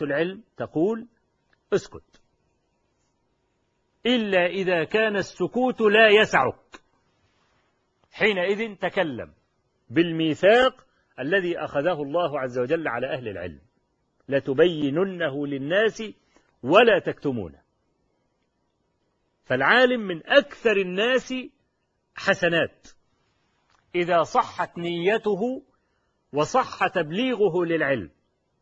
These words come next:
ما من إنسان يهتدي على يديه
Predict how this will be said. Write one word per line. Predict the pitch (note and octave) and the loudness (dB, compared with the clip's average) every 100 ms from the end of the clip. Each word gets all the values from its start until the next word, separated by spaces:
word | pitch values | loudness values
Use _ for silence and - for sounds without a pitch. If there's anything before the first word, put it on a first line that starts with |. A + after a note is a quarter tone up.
| _ _ _ _ _ _ _ _ _ | _ _ _ _ _ _ _ _ _
ما | D#3 C4 C4+ | 2 6 6
من | B3 | 4
إنسان | G3+ F3 G#3+ G#3+ F3+ D3+ | -2 -4 0 0 -2 -4
يهتدي | C#3+ B2 G3 F3+ | -2 -2 0 2
على | D#3 D#3+ | 2 2
يديه | D#3+ E3+ A#3+ | 2 2 0